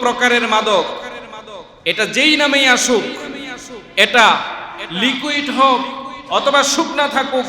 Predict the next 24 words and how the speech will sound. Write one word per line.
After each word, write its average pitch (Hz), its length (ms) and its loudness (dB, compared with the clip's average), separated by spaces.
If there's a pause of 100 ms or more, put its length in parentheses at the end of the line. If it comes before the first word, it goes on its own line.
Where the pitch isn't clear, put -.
যেভাবেই 294 440 4
আসুক, 220 320 2 (1000)
কথা 156 200 -4
কি 175 100 -6
বুঝা 170 240 -2
গেল? 135 280 -4 (1000)
এর 175 140 2 (100)
কত 269 200 2
নাম 214 380 4
বাজারে 180 400 2
আছে, 160 280 -4 (720)
আছে 156 200 -8
না 202 120 0
নাই? 165 200 -2 (800)
অনেক 294 520 4
নাম, 240 300 4 (2250)
একশো 180 340 0
বা 202 120 4
দুইশোর 214 360 -2
মতন 220 220 -4
হয়ে 214 280 0
যেতে 208 220 -4
পারে, 175 360 -2
এত 196 120 -4